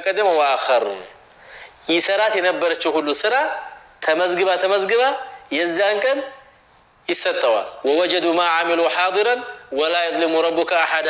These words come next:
እንደሚለው የሰራት አንድ ስ-፣ ቅንጣት ታክል ሳትቀነስበት ሳይጨመርበትም ቁጭ ልለታል ማለት ነው። በሊል ኢንሳኑ ዐላ ነፍሲሂ በሲራ የሰው ልጅ በራሱ ላይ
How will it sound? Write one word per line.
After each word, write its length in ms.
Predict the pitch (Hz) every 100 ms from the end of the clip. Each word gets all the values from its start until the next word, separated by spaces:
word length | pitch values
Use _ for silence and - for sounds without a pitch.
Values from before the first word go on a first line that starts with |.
| 160
እንደሚለው 500 | 160 170 190 233 294 - - - - - - - 135
የሰራት 480 | 139 175 175 180 175
አንድ 240 | 165 185 180
ስ-፣ 200 | - - - - _
ቅንጣት 360 | - 175 170 165
ታክል 260 | 170 160
ሳትቀነስበት 880 | 151 156 - - 185 196 220 214 494 523 - - -
ሳይጨመርበትም 1000 | 156 160 165 185 185 196 196 226 254 254 - -
ቁጭ 200 | 175 170 165
ልለታል 440 | 147 131 127 123 107
ማለት 260 | 95 82
ነው። 100 | - - - - - - - - - - - - - - - - - -
በሊል 380 | 120 143 151 160
ኢንሳኑ 420 | 156 147 156 143 139
ዐላ 220 | 135 139 135
ነፍሲሂ 320 | 139 - 180
በሲራ 500 | 143 127 - 117 113 110 - - - - - - -
የሰው 280 | 127 139 147
ልጅ 120 | 156
በራሱ 340 | 139 139 139 143
ላይ 160 | 156